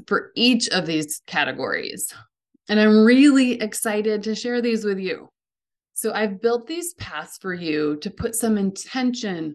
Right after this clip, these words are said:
behind your career because you own your career. So how do you know which action plan is right for you? And how do you get your hands on these free action plans? I'm really <laughs> excited to announce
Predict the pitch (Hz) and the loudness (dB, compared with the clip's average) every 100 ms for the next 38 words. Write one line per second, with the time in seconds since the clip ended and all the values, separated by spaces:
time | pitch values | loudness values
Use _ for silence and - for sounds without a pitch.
0 | - 165 165 156 165 160 - - 170 156 | -12 -12 -6 -6 -6 -8 -10 -6 -4 -2
1 | - 127 180 _ _ _ _ _ _ 233 | -2 -2 -6 _ _ _ _ _ _ -4
2 | 233 269 214 202 226 269 - 220 247 277 | 2 2 2 2 2 2 0 0 4 4
3 | 214 160 - 160 143 - - 180 _ _ | 4 0 -6 -6 -6 -8 -12 -16 _ _
4 | _ _ _ _ - 233 214 - 233 269 | _ _ _ _ -4 -2 0 -2 -4 -2
5 | 330 349 254 220 214 208 208 202 202 175 | 0 2 2 2 -2 -2 -2 -2 -2 -10
6 | - 196 185 185 170 160 165 - 170 139 | -8 -8 -8 -8 -8 -4 -4 -4 -6 -6
7 | 90 - _ _ _ - 180 196 233 254 | -8 -14 _ _ _ -4 -2 0 2 2
8 | 254 226 226 196 185 180 175 175 175 160 | 2 2 -2 -6 -6 -4 -4 -4 -6 -6
9 | 165 165 151 - - 147 - 151 151 - | -6 -8 -8 -6 -6 -6 -6 -6 -6 -8
10 | 120 156 - _ _ _ _ - 196 202 | -8 -10 -12 _ _ _ _ -6 2 4
11 | 208 214 214 214 214 220 220 214 196 - | 6 6 4 6 6 6 4 2 -2 -2
12 | 190 185 170 156 151 151 175 170 165 156 | 0 0 -2 -2 -4 -8 -10 -10 -8 -8
13 | 156 151 110 - - | -6 -6 -6 -8 -10